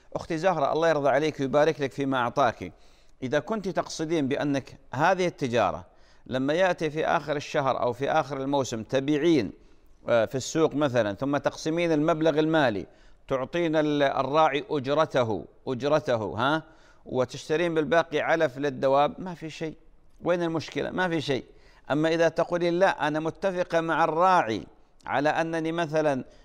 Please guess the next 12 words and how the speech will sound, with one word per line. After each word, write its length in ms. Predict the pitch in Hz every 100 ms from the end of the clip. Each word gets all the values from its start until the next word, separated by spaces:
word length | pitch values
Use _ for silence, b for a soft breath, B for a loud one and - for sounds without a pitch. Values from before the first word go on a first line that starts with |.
| b
له 440 | - 143 180 170 160
جزء 540 | 131 208 185 214 202 - b b b -
من 300 | 139 151 160
النص-، 400 | 160 156 156 -
من، 480 | 156 160 151 147 135
من، 420 | 147 143 127 135
من 180 | 143 139
الذي 380 | 139 143 147 127
أبيعه"، 720 | 151 190 175 143 135 160 - - -
فهذا 220 | 127 156
لا 220 | 220 233
يجوز، 440 | 190 185 98 -